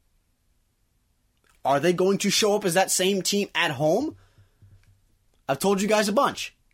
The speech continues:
When Washington goes on the road or any divisional game, it's tough. It does not matter who you're playing. From the Eagles' perspective, I see that they're six and one. Okay, that's fine. But you still have to come in and execute a game plan,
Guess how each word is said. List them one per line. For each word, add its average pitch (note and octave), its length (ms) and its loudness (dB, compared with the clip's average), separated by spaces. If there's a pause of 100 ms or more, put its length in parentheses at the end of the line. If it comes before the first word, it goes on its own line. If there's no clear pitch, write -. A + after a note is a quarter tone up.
(320)
When A#2 140 -8
Washington F3 440 0
goes A3 160 0
on A#3 60 0
the A#3+ 80 0
road A#3 320 2 (120)
or G2 140 -6
any E3 120 0
divisional A3 400 -2
game, C3+ 280 -4 (160)
it's - 200 -4
tough. G3 400 -4 (920)
It E3+ 100 -10
does A3+ 180 -2
not A#3+ 140 0
matter A#3 220 0
who G3 120 2
you're G#3 120 0
playing. E3 340 -4
From E3 180 -4
the E3 200 -4
Eagles' B3 220 -2
perspective, C4+ 560 -2
I G3 160 0
see C4 300 2
that A3+ 160 -2
they're D3 120 -2
six - 320 -6
and C3 100 -4
one. A#2+ 240 -2
Okay, B3 280 0
that's A3+ 240 -2
fine. C#4+ 300 -2 (1080)
But A3 160 -2
you C4 60 2
still A#3+ 180 0
have G3+ 60 -4
to G#3 80 -4
come G3 180 0
in F3+ 80 2
and E3+ 80 2
execute E3+ 400 -2
a - 20 -6
game F3 220 0
plan, F2+ 220 -6